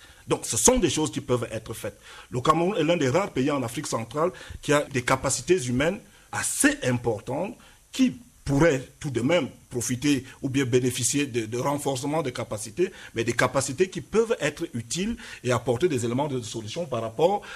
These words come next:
à tout ce qui est lié à l'adaptation au changement climatique. Mais c'est pas vers ce sujet que je voulais exactement aller.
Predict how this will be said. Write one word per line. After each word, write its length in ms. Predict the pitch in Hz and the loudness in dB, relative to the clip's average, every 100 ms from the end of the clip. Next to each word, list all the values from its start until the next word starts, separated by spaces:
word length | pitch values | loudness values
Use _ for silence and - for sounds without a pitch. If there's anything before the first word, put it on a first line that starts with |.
| - | -12
à 80 | 107 | -12
tout 180 | 104 165 | -2 -2
ce 80 | - | 0
qui 120 | 151 | 2
est 80 | 135 | 2
lié 300 | 117 147 185 | 4 4 2
à 80 | 123 | 2
l'adaptation 520 | 127 135 - 127 151 | 2 2 2 0 0
au 40 | 135 | 0
changement 380 | 120 104 113 | -2 -4 -6
climatique. 380 | 110 113 104 127 | -6 -8 -10 -8
Mais 120 | 135 151 | -6 -4
c'est 180 | 170 - | -4 -2
pas 140 | 247 | -2
vers 240 | 202 131 117 | 0 -2 -2
ce 140 | 156 | -4
sujet 320 | - 107 120 | -4 -2 -2
que 100 | 120 | 0
je 80 | 117 | -4
voulais 240 | 104 110 117 | -4 -6 -6
exactement 500 | 110 110 - 113 117 | -6 -8 -6 -6 -6
aller. 220 | 107 107 | -6 -8